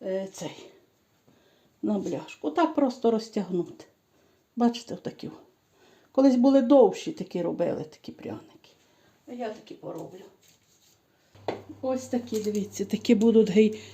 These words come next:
гей пряники. Такі. Будемо випікати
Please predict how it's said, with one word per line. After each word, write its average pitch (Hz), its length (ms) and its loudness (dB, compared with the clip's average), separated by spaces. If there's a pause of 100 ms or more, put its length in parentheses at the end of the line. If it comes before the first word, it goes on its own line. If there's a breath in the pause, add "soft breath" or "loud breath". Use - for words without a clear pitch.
(120)
гей 214 160 6
пряники. 220 720 4
Такі. 311 300 0
Будемо 277 300 10
випікати 240 960 2